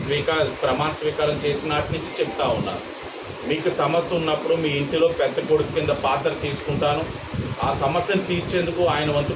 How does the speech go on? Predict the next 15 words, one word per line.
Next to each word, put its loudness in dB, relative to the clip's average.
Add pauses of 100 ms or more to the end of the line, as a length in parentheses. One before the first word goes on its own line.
కృషి -4
చేస్తానని 0
అనేక 0
సందర్భాల్లో 2 (100)
చెప్పారు. 2 (600)
అనేక 2 (140)
రూపాన 4
ఈ 2
సమ-, 0
ఈ 2 (100)
ఏదైతే 4
మాట 2
ఇచ్చున్నారో 2 (500)
దాన్ని 2
అమలు 2